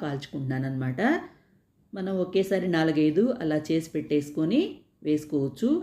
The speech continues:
నేనైతే ఒకటొకటి వేస్తున్నాను. కాగుతున్న నూనెలో ఒక, ఆ బాణలకైతే ఒక నాలుగైదు వరకు పడతాయండి, అన్న వరకు వేసుకోండి. కొంచెం కొంచెం ఉండలు చేసుకుంటూ, కొంచెం కొంచెం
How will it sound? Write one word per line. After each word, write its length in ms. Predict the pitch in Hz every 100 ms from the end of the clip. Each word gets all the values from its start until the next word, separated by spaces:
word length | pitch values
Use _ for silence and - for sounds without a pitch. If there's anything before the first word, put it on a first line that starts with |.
| 165
నేనైతే 300 | 151 156 175
ఒకటొకటి 380 | 156 156 156 - 151
వేస్తున్నాను. 640 | 143 147 139 139 135 185 302 - - - - - -
కాగుతున్న 460 | 170 180 185 180 170
నూనెలో 340 | 165 160 175 277 190
ఒక, 120 | 175 170 170 175 - - _ _ _ -
ఆ 20 | 170 160
బాణలకైతే 600 | 170 180 180 165 165 254 226
ఒక 100 | 170 160
నాలుగైదు 400 | 156 156 156 147
వరకు 180 | 151 220 233
పడతాయండి, 540 | 147 147 139 143 175 311 - - 165
అన్న 120 | 156 160
వరకు 200 | 151 160 208
వేసుకోండి. 580 | 147 147 - 143 143 226 339 - - _ _ -
కొంచెం 240 | 185 180 185 185
కొంచెం 220 | 180 175 165
ఉండలు 220 | 160 160
చేసుకుంటూ, 440 | 160 165 - 180 247 233
కొంచెం 260 | 165 160 165
కొంచెం 180 | 170 160